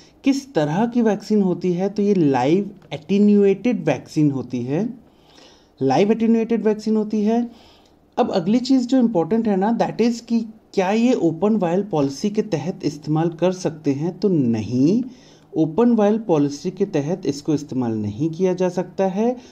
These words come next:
और इसीलिए खोलने के बाद इसको within four hours या चार घंटे के अंदर इस्तेमाल कर लेना है। याद है हमने और भी पढ़ी थी कौन कौन सी वैक्सीन्स हैं जो ओपन वायल पॉलिसी के तहत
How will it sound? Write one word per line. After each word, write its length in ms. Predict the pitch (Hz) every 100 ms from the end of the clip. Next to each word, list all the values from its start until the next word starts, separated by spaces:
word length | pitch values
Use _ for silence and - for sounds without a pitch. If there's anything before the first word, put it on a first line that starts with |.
| - _
और 220 | 196 208 -
इसीलिए 720 | 165 - 233 214 165 165 214
खोलने 500 | 233 - 160 165 208
के 140 | 208 185
बाद 360 | 147 156 170 156
इसको 320 | 151 - 196
within 400 | 139 139 156 156
four 280 | - 143 120
hours 460 | 123 147 190 - 156
या 140 | 175 - -
चार 360 | 156 135 175
घंटे 440 | 175 135 131 123 156
के 140 | 156
अंदर 400 | 147 123 131 190 -
इस्तेमाल 560 | - - 123 117 156
कर 240 | 156 131 131
लेना 380 | 123 113 131
है। 420 | 185 214 156 - - - - - -
याद 100 | 185
है 60 | 254
हमने 180 | 254 247
और 200 | 208 202
भी 80 |
पढ़ी 220 | 214 202 202
थी 140 | 220
कौन 220 | 202 190
कौन 200 | 190 214
सी 140 | 220 226
वैक्सीन्स 540 | 165 151 190 190 190
हैं 240 | 175 226 - - - -
जो 120 | 202
ओपन 340 | 165 156 185
वायल 260 | 190 175 180
पॉलिसी 460 | 190 156 143 - 190
के 120 | 185
तहत 400 | 165 156 208